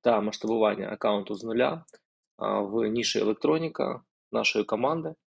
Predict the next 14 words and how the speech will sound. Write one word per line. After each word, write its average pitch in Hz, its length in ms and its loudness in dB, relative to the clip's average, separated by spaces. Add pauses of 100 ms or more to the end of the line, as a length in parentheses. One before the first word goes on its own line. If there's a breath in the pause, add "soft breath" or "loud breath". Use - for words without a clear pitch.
(400 loud breath)
Якщо 135 320 4
у 127 40 4
вас 120 300 2
залишились 113 680 2
питання, 156 520 0
будь 104 160 -2
ласка, 113 300 0
задавайте. 113 600 -2 (540)
Буду 120 300 4
радий 104 460 2
відповідати 113 680 0
на 147 80 -2
ті 143 120 -4
питання. 135 680 -4